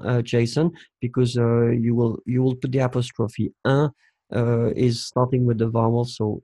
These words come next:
E has to go. Nelson, je vais aller à l'église ce week-end. Euh, remember, Nelson, weekend, it's masculine, so it should be ce, C E. Euh, Vladimira, je vais, euh, réviser la leçon. Merci.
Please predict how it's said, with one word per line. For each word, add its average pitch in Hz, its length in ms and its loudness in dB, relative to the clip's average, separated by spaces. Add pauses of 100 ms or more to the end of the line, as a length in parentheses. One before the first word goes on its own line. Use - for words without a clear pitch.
(100)
E 120 300 4
has 110 320 -4
to - 140 -6
go. 107 240 -4 (320)
Nelson, 156 640 2
je 139 120 0
vais 131 200 2
aller 113 180 2
à 107 80 2
l'église 101 560 -2 (300)
ce - 320 -2
week-end. 135 640 2 (380)
Euh, 123 100 4
remember, 180 400 4
Nelson, 202 380 0
weekend, 175 460 2
it's 156 200 -4
masculine, 151 440 0
so 214 140 -2
it 135 60 -4
should 135 220 -6
be 135 100 -4
ce, 117 480 0 (220)
C 123 580 0 (120)
E. 90 140 2 (640)
Euh, 127 160 2
Vladimira, 131 600 0
je 226 140 -4
vais, 151 420 -2
euh, 120 180 0
réviser 120 440 0
la 104 100 0
leçon. 101 500 -2
Merci. 120 520 -4